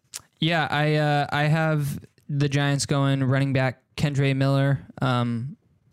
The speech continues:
still question marks in the air about Saquon Barkley and the franchise tag, so I just have the Giants going right after that T C U running back.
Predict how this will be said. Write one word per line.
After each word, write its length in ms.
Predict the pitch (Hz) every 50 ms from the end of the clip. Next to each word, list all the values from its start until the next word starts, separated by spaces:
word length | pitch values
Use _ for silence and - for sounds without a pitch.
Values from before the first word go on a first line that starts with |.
| _ - - - _ -
still 440 | - - - - 151 143 143 139 131
question 380 | - - 147 131 - - 151 139
marks 280 | 139 139 135 131 -
in 80 | - 139
the 160 | 131 131 131
air 320 | 131 135 131 131 135 127 - -
about 240 | 127 127 123 120
Saquon 420 | - - 135 131 - - 127 123 123
Barkley 440 | 127 127 127 - - 135 131 131 127
and 460 | 104 123 127 123 120 120 120 127 - - _
the 80 | - 123
franchise 520 | - 147 139 135 135 - 139 135 131 -
tag, 360 | - 151 135 131 131 127 127
so 320 | - - 131 120 117 113 113 - - - - - -
I 100 | - 131
just 120 | 139 127 151
have 100 | 143 131
the 80 | 135
Giants 340 | 131 139 139 135 135 131 -
going 440 | - 143 139 135 135 135 135 131 131 - _ _ -
right 160 | 143 143 135
after 220 | 135 131 - -
that 180 | 135 135 123 -
T 180 | - - 160 147
C 200 | - - 151 143
U 180 | 139 151 170 170
running 220 | 170 170 170 165
back. 300 | 165 160 160 156 -